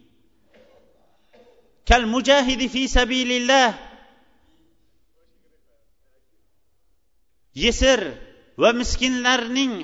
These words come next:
haqlari uchun yuguradigan insonlar Alloh yo'lida g'azot qilayotganga o'xshashdir. Boshqa hadisda:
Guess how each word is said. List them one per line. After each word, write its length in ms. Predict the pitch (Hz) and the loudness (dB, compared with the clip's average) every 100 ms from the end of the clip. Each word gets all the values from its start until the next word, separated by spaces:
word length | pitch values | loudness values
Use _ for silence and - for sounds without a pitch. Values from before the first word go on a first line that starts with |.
| - | 0
haqlari 480 | 233 247 247 262 269 262 | 2 2 2 0 0 -4
uchun 220 | 262 262 | -4 -4
yuguradigan 760 | 220 220 240 262 262 240 262 277 247 | -2 -2 0 0 0 0 0 0 -2
insonlar 680 | 254 247 - 254 247 277 277 202 190 - - - - | -4 -4 -2 -2 0 2 2 -2 -12 -20 -20 -14 2
Alloh 380 | 226 247 285 220 | 2 4 2 2
yo'lida 460 | 214 254 262 254 262 | 0 0 0 0 0
g'azot 400 | 220 240 285 269 269 | 2 2 4 2 0
qilayotganga 640 | 254 262 - 262 262 269 247 | 2 2 2 -4 -2 0 0
o'xshashdir. 600 | - 262 - - 254 208 147 - - - - | 0 -2 -2 0 0 0 -6 -14 -20 -10 0
Boshqa 280 | 214 - 262 | 2 2 0
hadisda: 500 | 240 240 - 247 | 0 -4 -4 0